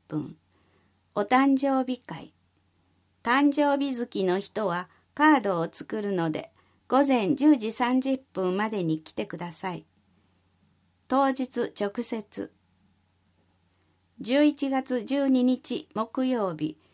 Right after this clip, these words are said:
午前十時三十分から十一時三十分。わらべ歌ベビーマッサージ。ゼロ歳の子供と保護者、または妊娠中の人。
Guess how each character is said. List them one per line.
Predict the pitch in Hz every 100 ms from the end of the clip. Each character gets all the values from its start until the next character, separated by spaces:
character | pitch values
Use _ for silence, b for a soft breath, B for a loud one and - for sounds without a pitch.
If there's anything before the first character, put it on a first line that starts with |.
| _ -
午 | 262 269
前 | 220 190
十 | 156 302
時 | 269 226
三 | - 226 226
十 | 226 226 -
分 | 180 185
か | 185 180
ら | 185
十 | - 277 285
一 | 277 247
時 | 214 202
三 | 220 202 196
十 | 190 - _
分。 | 160 151 - _ _ _ _ _ _ _ _ _ _ _ _ _
わ | 220
ら | 269 277
べ | 294 285
歌 | 202 190 - - -
ベ | 208 214
ビ | 277 269
ー | 269
マ | 262
ッ | 262
サ | - 247 208 170
ー |
ジ。 | - - _ _ _ _ _ _ _ _ -
ゼ | - 269
ロ | 294
歳 | 294 214 185
の | 180
子 | 196 220
供 | 240 226
と | 220 226
保 | 214
護 | 196 196
者、 | - 180 - _ _ _ _ _ -
ま | 214
た | 226 247 196
は | 180 -
妊 | 202 254
娠 | 262 262 254 233
中 | 226 220
の | 208 196
人。 | - - 170